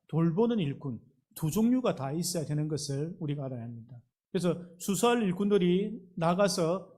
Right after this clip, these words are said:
열심히 추수합니다. 복음을 전하여 예수 그리스도를 믿어야 합니다. 하나님의 사랑이십니다. 복음을 전하여 데리고 옵니다. 그리고 돌보는 일꾼들도 필요한 거예요. 목자의 심령으로 양들을 잘 입히고 먹이는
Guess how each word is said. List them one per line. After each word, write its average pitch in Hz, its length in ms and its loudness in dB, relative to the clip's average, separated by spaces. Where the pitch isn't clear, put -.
열심히 220 440 2
추수합니다. 143 500 -4
복음을 165 320 0
전하여 156 600 0
예수 151 200 2
그리스도를 160 420 -2
믿어야 170 340 2
합니다. 156 580 -2
하나님의 175 340 2
사랑이십니다. 165 1200 -4
복음을 214 300 4
전하여 180 320 4
데리고 190 280 2
옵니다. 127 420 -2
그리고 185 680 2
돌보는 180 480 4
일꾼들도 139 500 -4
필요한 127 380 -8
거예요. 117 140 -14
목자의 226 440 4
심령으로 190 800 -2
양들을 185 680 2
잘 165 340 0
입히고 175 440 0
먹이는 156 560 2